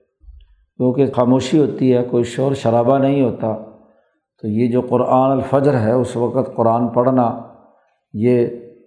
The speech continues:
لوگوں کے اور اپنا فرشتوں کے اور باقی کائنات کی چیزوں کے حاضر ہونے کا وقت ہے۔ تو تین اوقات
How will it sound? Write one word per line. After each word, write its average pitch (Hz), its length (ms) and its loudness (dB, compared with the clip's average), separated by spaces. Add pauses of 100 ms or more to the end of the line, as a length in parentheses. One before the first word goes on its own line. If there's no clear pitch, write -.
(480)
لوگوں 117 500 2
کے 120 240 0
اور 117 240 0 (640)
اپنا 117 320 -6
فرشتوں 123 540 -2
کے 113 280 0
اور 113 260 0 (560)
باقی 120 320 0
کائنات 120 640 0
کی 120 80 -4
چیزوں 117 380 -2
کے 113 280 -2
حاضر 113 280 2
ہونے 117 300 2
کا 123 120 0
وقت 107 340 -2
ہے۔ - 60 -18 (1040)
تو 113 100 2
تین 139 500 0
اوقات 127 440 2